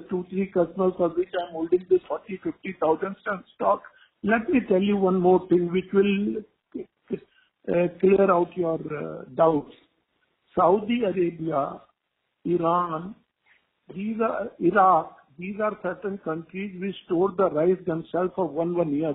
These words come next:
The aging is done at their end. They do not, uh, buy the aged rice. Only there is one company which is shipping them the aged rice from India is K R B L, our India Gate Classic. Otherwise, you go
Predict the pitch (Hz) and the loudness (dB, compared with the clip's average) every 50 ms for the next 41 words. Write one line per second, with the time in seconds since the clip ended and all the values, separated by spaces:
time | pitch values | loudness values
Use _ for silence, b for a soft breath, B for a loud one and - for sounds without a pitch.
0 | - - 170 170 160 - 185 190 - 208 208 202 202 190 180 - - 165 175 190 | 0 0 0 0 0 0 -2 -4 -6 -6 -4 0 0 0 0 -2 -4 -6 -6 -6
1 | 196 - _ _ - - - - - 156 156 151 143 143 143 135 120 - _ _ | -8 -14 _ _ -4 -4 -4 -2 0 2 2 2 2 2 -2 -2 -6 -8 _ _
2 | _ _ _ _ _ _ _ _ _ - 180 190 202 196 208 220 214 233 240 233 | _ _ _ _ _ _ _ _ _ -6 0 0 0 2 2 2 2 2 2 0
3 | 233 - - 226 208 208 202 202 190 202 196 185 180 180 160 175 175 185 190 185 | -2 -2 0 0 2 2 2 0 0 -2 -2 -4 -4 -2 0 2 4 4 2 2
4 | 190 185 160 160 175 180 180 151 143 135 160 151 139 123 120 - _ _ _ _ | 0 0 2 4 4 4 2 0 -6 -6 -4 -4 -4 -4 -6 -10 _ _ _ _
5 | _ _ _ _ _ _ _ - 190 202 220 240 262 262 247 226 226 214 220 226 | _ _ _ _ _ _ _ -4 -2 -2 0 0 -2 -2 -2 0 2 2 2 0
6 | 220 196 208 202 214 226 220 - 214 190 196 196 - 214 214 214 202 202 196 - | -2 -4 -4 -2 -2 -2 -2 -2 -4 -4 -4 -4 -6 -8 -8 -6 -6 -8 -8 -8
7 | - 202 - - - 196 190 - 220 214 220 190 202 196 202 190 190 196 180 170 | -8 -8 -8 -6 -6 -6 -4 -4 -4 -4 -2 0 0 0 0 -2 -2 2 4 4
8 | 180 190 190 - 196 170 165 175 180 - - 196 180 175 160 151 156 180 175 170 | 4 4 2 -2 -4 -2 -2 -2 -2 -4 -6 -10 -10 -10 -12 -12 -8 -6 -4 -4
9 | 190 202 - _ - 190 175 170 165 156 - - 147 143 147 143 139 127 - - | -4 -6 -8 _ 0 2 2 4 2 2 0 0 0 0 2 2 0 -2 -6 -8
10 | _ _ - - 147 156 156 - 160 156 156 165 165 160 160 160 156 - - - | _ _ -14 -10 -8 -6 -4 -4 -6 -6 -6 -6 -4 -4 -4 -4 -4 -4 -4 -6
11 | - - - - 151 160 156 - 156 151 - - - 143 131 131 - - - 123 | -12 -12 -10 -10 -10 -10 -10 -10 -12 -12 -10 -6 -4 -2 -2 -2 -4 -6 -14 -20
12 | - - _ _ _ B B B B B B B B 156 165 175 220 233 226 220 | -20 -20 _ _ _ B B B B B B B B 0 2 4 4 2 2 2
13 | 220 208 202 208 214 208 190 190 220 220 196 175 156 147 156 175 196 - | 2 2 4 4 2 0 -2 -6 -6 -6 -8 -10 -12 -4 -2 -2 -2 -2